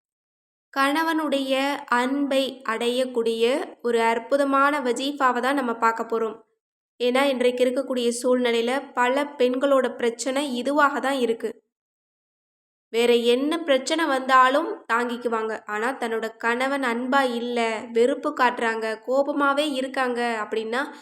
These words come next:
கண்டிப்பா அதை எந்த பெண்களாலையுமே தாங்கவே முடியாது. எனவே, "இதை பத்தி வீடியோ போடுங்க" அப்படின்னு சொல்லி நிறைய பேர் கேட்டிருந்தீங்க. அவங்களுக்கான பதிவு தான் இந்த பதிவு. எனவே, இன்ஷா அல்லாஹ், நான் சொல்லக்கூடிய இந்த வஜீஃபாவை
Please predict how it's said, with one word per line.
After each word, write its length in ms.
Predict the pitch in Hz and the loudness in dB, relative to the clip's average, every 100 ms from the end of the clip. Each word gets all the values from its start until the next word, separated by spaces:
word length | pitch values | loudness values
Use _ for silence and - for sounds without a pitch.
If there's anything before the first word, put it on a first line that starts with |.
| - _ | -20 _
கண்டிப்பா 440 | 214 226 240 269 | -10 -6 -4 0
அதை 320 | 262 226 220 | 0 0 0
எந்த 380 | 220 233 269 294 | 0 0 0 -2
பெண்களாலையுமே 800 | 302 240 240 254 254 220 233 254 240 | 0 0 2 0 0 0 -4 -6 -4
தாங்கவே 560 | 220 247 277 220 247 285 | -2 -2 -2 0 0 0
முடியாது. 400 | 214 214 214 - _ _ _ _ | -4 -8 -12 -20 _ _ _ _
எனவே, 420 | 220 220 247 285 | -8 -2 -2 -2
"இதை 200 | 233 226 | -4 -4
பத்தி 540 | 226 226 - 311 320 214 | -4 -6 -4 -4 -4 -6
வீடியோ 360 | 233 247 269 | -6 -2 -4
போடுங்க" 580 | 262 226 254 277 247 240 | -4 -2 0 0 0 0
அப்படின்னு 240 | 233 233 | 0 -2
சொல்லி 320 | 233 240 233 233 | -2 -4 -4 -4
நிறைய 480 | 214 220 262 302 | -6 -4 -4 -4
பேர் 240 | 302 247 254 | -2 -2 -2
கேட்டிருந்தீங்க. 640 | 240 233 247 240 226 220 | -2 -2 -2 -2 -2 0
அவங்களுக்கான 960 | 262 233 233 302 349 330 269 254 277 | 0 2 0 0 0 0 0 0 -2
பதிவு 320 | 254 233 240 226 | -2 -2 0 0
தான் 160 | 262 | 0
இந்த 200 | 277 220 | -2 -4
பதிவு. 520 | 214 208 220 208 - - | -6 -8 -8 -10 -12 -14
எனவே, 340 | 214 214 208 | -10 -6 -6
இன்ஷா 180 | 208 269 | -6 -2
அல்லாஹ், 340 | 247 220 247 | -2 0 -2
நான் 240 | 277 233 254 | 0 0 0
சொல்லக்கூடிய 480 | 262 269 277 262 | -2 -4 -4 -6
இந்த 160 | 254 220 | -4 -4
வஜீஃபாவை 800 | 208 240 262 262 214 214 247 | -6 -6 -6 -4 -6 -2 -2